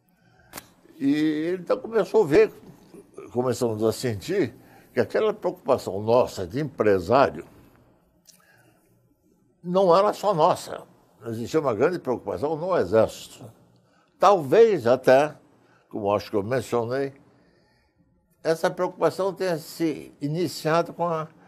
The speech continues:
o, a, o, a, quando se empossou o Jango, na presidência da República, com o afastamento do Jânio Quadros.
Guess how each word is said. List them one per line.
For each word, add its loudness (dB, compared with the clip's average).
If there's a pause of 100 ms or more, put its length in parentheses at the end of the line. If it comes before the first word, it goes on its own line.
(560)
o, -4
a, -4
o, -4
a, -2
quando -6
se -6
empossou 0
o 2
Jango, 4 (920)
na 0
presidência 0
da -4
República, 0
com -6
o 0
afastamento -4
do -4
Jânio -2
Quadros. -2